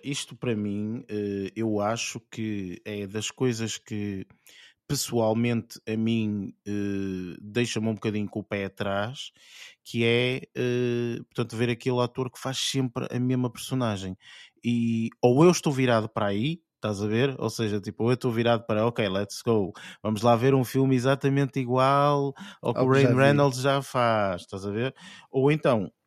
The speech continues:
Speaker 1: realmente, portanto, "Ai, o Ryan Reynolds, ai não, é sempre a ma-, ai não, vai ser aquele humor que não me apetece, não quero ver."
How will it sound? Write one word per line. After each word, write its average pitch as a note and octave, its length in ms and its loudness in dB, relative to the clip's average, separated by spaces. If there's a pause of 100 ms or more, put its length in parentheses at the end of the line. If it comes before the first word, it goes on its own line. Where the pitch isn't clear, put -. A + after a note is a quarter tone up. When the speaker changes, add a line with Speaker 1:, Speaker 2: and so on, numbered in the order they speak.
(600)
Speaker 1:
realmente, A#2+ 720 4
portanto, C3 480 0
"Ai, C#3+ 200 4
o B2 60 4
Ryan B2 180 4
Reynolds, A#2 260 2
ai C#3 120 0
não, A2+ 240 2
é A#2 100 0
sempre B2 280 -4
a - 40 -2
ma-, B2 140 0
ai C3+ 180 0
não, A2 180 -2
vai A#2+ 120 -4
ser A#2 160 -4
aquele A2 240 -2
humor A2 400 0
que - 100 -12
não B2 160 -2
me C3+ 80 0
apetece, F#2+ 340 -6
não A2+ 60 -6
quero G2+ 160 -4
ver." - 160 -12